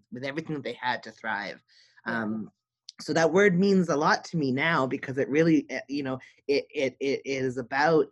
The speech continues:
Speaker 1: uh, a broad reimagining of
Speaker 2: Mm-hmm.
Speaker 1: what we currently know and expect. Um, so to
Speaker 2: Yeah.
Speaker 1: me, the word is, still has an activist, you know,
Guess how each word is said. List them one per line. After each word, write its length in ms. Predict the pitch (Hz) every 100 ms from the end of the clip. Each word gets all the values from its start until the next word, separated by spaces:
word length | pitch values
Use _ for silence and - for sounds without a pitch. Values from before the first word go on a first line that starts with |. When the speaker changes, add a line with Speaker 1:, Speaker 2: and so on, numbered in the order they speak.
| _ _ -
Speaker 1:
uh, 300 | 117 113 107 -
a 120 | 113 95 -
broad 480 | 143 160 175 156 127 120
reimagining 1040 | 139 120 113 120 117 110 117 87 73 62 - -
of 340 | 117 113 110
Speaker 2:
Mm-hmm. 80 | 104 - _ _ -
Speaker 1:
what 280 | 127 127
we 240 | 127 123 98 _
currently 480 | - - 127 - 113
know 220 | 113 113
and 100 | 110
expect. 720 | 92 - - 92 - _ - _
Um, 260 | 202 - -
so 140 | - -
to 160 | 202
Speaker 2:
Yeah. 60 | 156
Speaker 1:
me, 120 | 156
the 100 | 156
word 220 | 127 127
is, 220 | 120 120 - _
still 260 | - 147
has 220 | 135 143 127
an 80 |
activist, 680 | 127 113 - 113 110 - - _ - _ _ _
you 120 | 156
know, 260 | 139 120 123